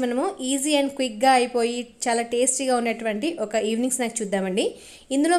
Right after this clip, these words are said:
మనకి మెయిన్ ఇంగ్రీడియంట్స్ వచ్చేసి బియ్యం పిండి, ఆనియన్స్ ఉంటే సరిపోతుంది. ఇంకా ఇందులో ఏమేమి యాడ్ చేసుకోవచ్చు అనేది నేను వీడియో మధ్యలో చెప్తాను. ఇప్పుడు ఇది ఎలా చేయాలో చూద్దాము. ఇందుకోసం ముందుగా ఒక మిక్సింగ్ బౌల్‌లోకి రెండు పెద్ద ఉల్లిపాయలని ఇలా సన్నగా కట్ చేసుకొని వేసుకోవాలి.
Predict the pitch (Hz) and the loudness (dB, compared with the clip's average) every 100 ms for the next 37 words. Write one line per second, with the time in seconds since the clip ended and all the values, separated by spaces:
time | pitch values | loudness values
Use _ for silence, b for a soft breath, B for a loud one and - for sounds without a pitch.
0 | 330 294 330 269 254 302 269 254 277 277 | 4 2 0 2 2 2 0 2 2 2
1 | 277 254 247 233 359 262 247 262 294 277 | 0 -2 -2 -2 -2 -2 0 2 2 0
2 | 254 277 226 240 254 240 226 240 - 196 | 0 0 0 -2 -2 -4 -4 -2 0 -2
3 | - 208 202 190 277 440 240 247 285 269 | -2 -6 -4 -2 -2 -2 -4 0 2 2
4 | 254 277 208 214 277 277 240 233 226 - | 4 4 4 2 2 2 0 -2 -2 -2
5 | 220 208 196 190 220 508 B B B B | -4 -4 -4 -2 -2 -4 B B B B
6 | 240 233 226 240 226 220 220 214 196 190 | 0 4 6 6 4 0 -2 -2 -4 -2
7 | 233 539 392 247 254 254 240 214 214 214 | 0 -2 -4 -4 0 0 0 2 2 2
8 | 214 196 196 185 180 294 - B B B | 0 -2 -2 -6 -4 -6 -8 B B B
9 | B 294 320 330 330 311 294 381 339 277 | B 0 2 2 2 0 2 2 2 2
10 | 269 - 294 277 254 233 359 392 254 254 | 0 0 2 2 2 0 2 4 2 2
11 | 247 226 294 262 247 247 214 208 - 233 | -2 2 4 4 2 0 0 0 0 0
12 | 240 233 233 247 294 269 - 233 226 202 | 0 0 2 2 2 0 -2 0 0 0
13 | 233 - - B B - 247 240 - 185 | -2 -2 -6 B B -2 0 0 0 -2
14 | 175 - | -2 -6